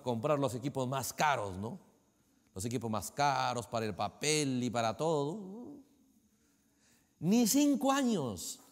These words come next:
todo se volvió digital. Ya no valía nada eso,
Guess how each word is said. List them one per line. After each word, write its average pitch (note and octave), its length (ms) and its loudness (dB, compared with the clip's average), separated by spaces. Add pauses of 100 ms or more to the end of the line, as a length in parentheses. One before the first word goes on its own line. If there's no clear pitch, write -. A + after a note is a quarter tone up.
(760)
todo F3 160 0
se D3+ 80 0
volvió D#3+ 240 2
digital. C3+ 580 -2 (1080)
Ya B2+ 140 -4
no F#3+ 100 2
valía E3+ 300 2
nada F3+ 260 0
eso, D#3+ 220 -6